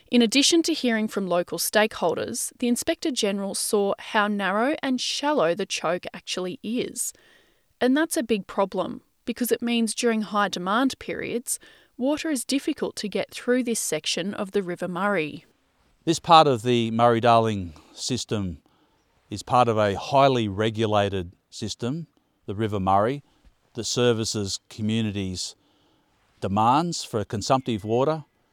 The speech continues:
Speaker 2: It has massive environmental, uh, impacts and, and relationships, and ever-growing traditional owner demands and traditional owner, uh,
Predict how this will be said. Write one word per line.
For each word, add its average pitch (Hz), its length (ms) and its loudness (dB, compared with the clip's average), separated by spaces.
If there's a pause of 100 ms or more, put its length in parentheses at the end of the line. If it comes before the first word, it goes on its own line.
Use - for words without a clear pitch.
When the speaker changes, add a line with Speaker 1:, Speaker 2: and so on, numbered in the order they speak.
(120)
Speaker 2:
It 101 100 -8
has 98 240 -2
massive 113 640 -2
environmental, 110 920 2 (1000)
uh, 95 260 -6
impacts 120 600 -2
and, 92 280 -4 (160)
and 98 160 -8
relationships, 117 840 0 (720)
and 104 460 -4 (500)
ever-growing 117 760 4
traditional 113 500 -2
owner 107 480 0 (560)
demands 104 760 0
and 95 440 -8 (580)
traditional 110 520 -2
owner, 101 480 2 (520)
uh, 90 200 -6